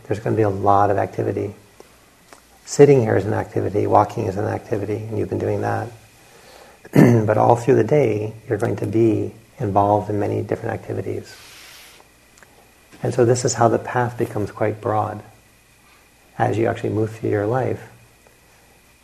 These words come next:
considering the actions you're taking and seeing if they're in accord with your wisdom, if they're in accord with love, if they're in accord with non-harming, and if they're in accord with,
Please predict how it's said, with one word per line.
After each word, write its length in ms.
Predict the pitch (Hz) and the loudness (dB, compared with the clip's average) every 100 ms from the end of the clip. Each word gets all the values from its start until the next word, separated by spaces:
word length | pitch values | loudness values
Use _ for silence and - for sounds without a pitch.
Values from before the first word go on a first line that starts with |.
| _ - | _ -6
considering 480 | 123 113 156 139 120 | -4 0 2 4 2
the 80 | |
actions 400 | 113 107 - 117 | 0 -4 -4 -8
you're 100 | 113 | -8
taking 440 | 107 113 113 107 101 - _ _ - - _ _ | -8 -8 -8 -12 -12 -20 _ _ -20 -20 _ _
and 140 | 117 110 | -4 0
seeing 180 | 139 | 0
if 140 | 117 110 | 0 2
they're 240 | 123 135 | 4 4
in 60 | 127 | 2
accord 500 | 120 - 127 127 113 | -2 -6 -4 -2 -2
with 200 | 110 - | -4 -4
your 140 | 110 | -4
wisdom, 500 | 104 110 110 107 95 - _ _ _ _ _ _ _ - - | -4 -6 -8 -16 -16 -20 _ _ _ _ _ _ _ -20 -10
if 140 | - - | -6 0
they're 100 | 120 | 0
in 80 | 113 | 0
accord 480 | 113 - 113 107 | -2 -2 0 2
with 260 | 101 101 - | 0 -4 -2
love, 320 | 101 113 120 - - _ _ _ _ _ _ _ _ _ _ _ _ | -2 -2 -6 -14 -20 _ _ _ _ _ _ _ _ _ _ _ _
if 140 | 117 - | -8 0
they're 120 | 110 | 2
in 60 | 107 | 2
accord 540 | 107 - 117 120 117 | -2 2 6 6 4
with 360 | 101 98 - - _ _ _ | 0 -2 -6 -16 _ _ _
non-harming, 800 | 117 113 104 92 113 107 104 104 107 _ _ _ _ _ _ _ _ _ _ _ | -2 0 -2 -2 -2 -2 -6 -10 -16 _ _ _ _ _ _ _ _ _ _ _
and 100 | 123 | -8
if 80 | 117 | -4
they're 160 | 117 113 | -2 -2
in 60 | |
accord 580 | 107 - 110 110 110 101 | -4 -2 -2 2 0 0
with, 380 | 101 98 92 | -2 -4 -6